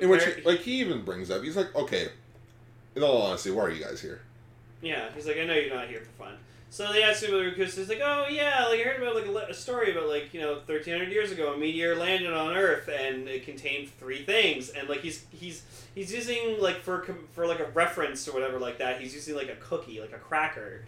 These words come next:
Speaker 2: And, like, he, like, smashes the cracker on the desk and stuff, and it's like, "Yeah, broken into three pieces," and,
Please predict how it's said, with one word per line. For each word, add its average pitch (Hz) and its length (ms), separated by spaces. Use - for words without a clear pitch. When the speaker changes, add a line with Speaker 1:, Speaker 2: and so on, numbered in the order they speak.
Speaker 2:
And, 147 120
like, 151 100
he, 160 160
like, 147 160
smashes 214 520
the 185 80
cracker 185 400
on 180 120
the 170 60
desk 180 340
and 170 140
stuff, 151 300
and 151 100
it's 151 200
like, 165 140
"Yeah, 262 160
broken 254 240
into 247 100
three 285 160
pieces," 262 560
and, 190 220